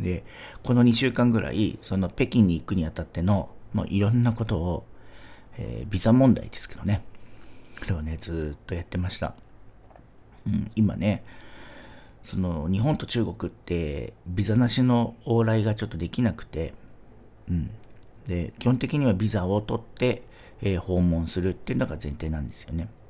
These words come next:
ただ、なんかこう、とはいえ、こう、ビザのその、ビザの発給って、すごく時間がかかるので、それをできるだけしないために、こう、簡素化された、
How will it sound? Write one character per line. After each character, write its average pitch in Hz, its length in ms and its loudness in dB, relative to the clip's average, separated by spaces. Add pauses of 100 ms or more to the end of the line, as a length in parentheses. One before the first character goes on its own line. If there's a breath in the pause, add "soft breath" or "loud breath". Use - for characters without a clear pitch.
(880 loud breath)
た - 100 0
だ、 104 180 2
な 98 120 0
ん 85 60 -2
か 80 200 -6
こ 69 440 -4 (640)
う、 - 40 -20 (100)
と 123 100 0
は 135 100 6
い 139 140 0
え、 - 160 -2 (720)
こ 85 420 -6
う、 - 400 -20
ビ 117 100 4
ザ 107 140 0
の 92 220 -2
そ 78 160 -6
の、 62 240 -8 (1200)
ビ 117 160 2
ザ 117 120 4
の 95 80 4
発 - 260 -4
給 101 160 0
っ - 20 -4
て、 87 400 -2 (880)
す 117 80 -4
ご 113 100 2
く 98 80 0
時 98 140 -2
間 110 160 6
が 107 100 2
か 110 100 -4
か 120 140 0
る 107 120 4
の 80 120 -2
で、 107 300 2 (500 loud breath)
そ - 160 0
れ 113 80 6
を 110 80 6
で 107 160 2
き - 100 -6
る 107 100 2
だ 95 100 0
け - 140 -8
し - 180 0
な 113 120 6
い 113 120 2
た 120 100 0
め 120 120 2
に、 113 340 2 (180)
こ - 340 -4
う、 - 0 -
簡 107 200 2
素 110 120 -4
化 107 140 -6
さ 107 120 -2
れ 98 100 -4
た、 - 260 -8